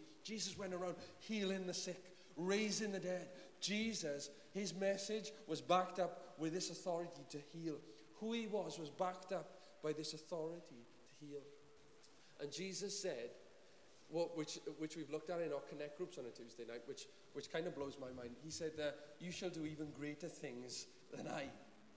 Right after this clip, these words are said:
And he was talking to his disciples. He was saying to his people, to the church, that we will do even greater things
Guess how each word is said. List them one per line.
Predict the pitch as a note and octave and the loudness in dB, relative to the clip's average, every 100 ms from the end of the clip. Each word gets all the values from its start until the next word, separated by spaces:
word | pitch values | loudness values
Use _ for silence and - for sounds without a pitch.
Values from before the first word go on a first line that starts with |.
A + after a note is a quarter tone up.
| - - - - | -18 -18 -18 -4
And | D#3 | 0
he | E3+ | 2
was | |
talking | - - G3 G3 | 0 -2 0 2
to | E3 | 2
his | D#3 | 2
disciples. | D#3 F3 D#3+ E3 | 0 2 2 0
He | - | -4
was | G3 F3+ | -2 0
saying | G3+ F#3+ | 2 2
to | F#3+ F3 | 2 0
his | - | -2
people, | - G3 F#3 C#3 | -4 -4 -2 -4
to | D#3+ | -2
the | D#3 | -2
church, | - D#3 - - - - | 0 -2 -2 -8 -14 -4
that | E3+ | -2
we | F#3 | 0
will | F#3+ | 0
do | E3+ E3+ | 0 -2
even | E3 | -2
greater | D#3 D3+ D#3 F3+ | 0 0 0 -2
things | D#3 C#3 B2+ | -4 -4 -4